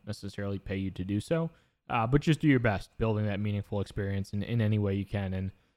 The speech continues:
um, that's, that's, a lot of that is just personal initiative. It's,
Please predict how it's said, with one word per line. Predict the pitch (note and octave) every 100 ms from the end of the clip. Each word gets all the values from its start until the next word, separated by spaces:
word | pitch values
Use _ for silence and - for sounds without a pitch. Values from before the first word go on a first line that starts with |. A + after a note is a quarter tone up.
| _
um, | - G#2 G2 G2+ - _ _ _ _ _ _ _ -
that's, | A#2 - C#3+ C#3
that's, | C3 B2+ - -
a | B2+
lot | B2 A#2+
of | A#2
that | A#2
is | A2+
just | - -
personal | A2 G2+ G#2 F#2
initiative. | F2+ - F2+ E2+ -
It's, | G2+ F#2+